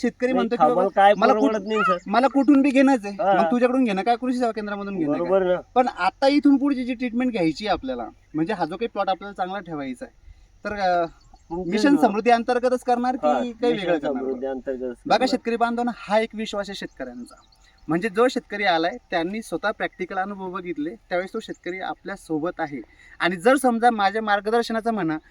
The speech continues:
Speaker 1: किंवा जे काही खत औषधी त्यांना सुचवले गेले, त्या खत औषधांचा जर त्यांना रिझल्ट नसता मिळाला, तर आज ही शेतकरी आपल्या समोर या ठिकाणी बोलू शकले नसते. म्हणून मिशन समृद्धी कधीही कोणाला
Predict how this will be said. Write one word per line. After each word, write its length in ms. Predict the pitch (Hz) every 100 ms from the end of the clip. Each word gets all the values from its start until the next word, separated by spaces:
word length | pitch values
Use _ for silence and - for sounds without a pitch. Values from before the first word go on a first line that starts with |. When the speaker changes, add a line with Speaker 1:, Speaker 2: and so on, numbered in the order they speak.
| _ _
Speaker 1:
किंवा 160 | 185 190
जे 100 | 208
काही 300 | 233 226 233
खत 180 | - 175
औषधी 240 | 196 233 220
त्यांना 220 | 208 208
सुचवले 320 | 190 - 190
गेले, 120 | 208 208
त्या 100 | 220 - - _
खत 160 | 165 196
औषधांचा 340 | 214 220 214
जर 100 | 254
त्यांना 220 | 254 254
रिझल्ट 280 | 247 240 233
नसता 240 | 226 - 202
मिळाला, 360 | 160 139 127 - _ _ _
तर 80 | 180
आज 200 | 185 202
ही 60 | 220
शेतकरी 300 | 202 - 175
आपल्या 200 | - 185
समोर 240 | 160 151
या 60 | 165
ठिकाणी 280 | 156 151
बोलू 260 | 156 143 151
शकले 340 | 156 - 127 196 - - _
नसते. 300 | 147 160 - 127 - - _
म्हणून 260 | 151 190 269
मिशन 380 | 240 247 269 285
समृद्धी 600 | 262 220 214 185 214 254 - _ _ -
कधीही 420 | 208 247 233 254
कोणाला 560 | 220 226 220 170 156